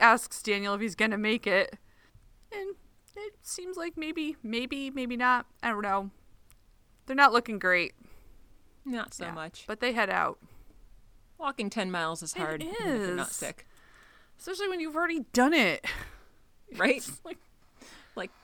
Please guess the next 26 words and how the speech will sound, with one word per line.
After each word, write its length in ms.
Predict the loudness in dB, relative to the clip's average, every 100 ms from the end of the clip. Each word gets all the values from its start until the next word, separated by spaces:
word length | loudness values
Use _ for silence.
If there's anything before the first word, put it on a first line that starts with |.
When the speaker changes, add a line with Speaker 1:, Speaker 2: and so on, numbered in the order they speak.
| -4
Speaker 2:
however 300 | 2 2 2
many 200 | 0 0
times 320 | 0 0 0 -4
Speaker 1:
I 40 |
Speaker 2:
today, 260 | -2 -2 -2
Speaker 1:
don't 140 | -2
Speaker 2:
many 200 | -4 -2
Speaker 1:
know. 60 | -4
Speaker 2:
times. 380 | -4 -4 -8 _ _ _ _ _ _ _ -20
Especially 460 | -8 -4 -2 0 0
when 260 | 0 -4 0
all 160 | 0
you've 140 | 2 0
been 120 | -2
doing 240 | -2 -2 -4
is 100 | -2
walking 400 | -2 -2 -6 -6
and 80 | -8
not 160 | -8
taking 280 | -8 -8 -8
any 120 | -10
time 220 | -8 -10 -10
to 60 |
sleep. 360 | -10 -6 -6 -8 _
Speaker 1:
Yeah. 220 | -14 -12 -14 -18 _ -20 -14
Speaker 2:
Because 480 | -12 -10 -10 -10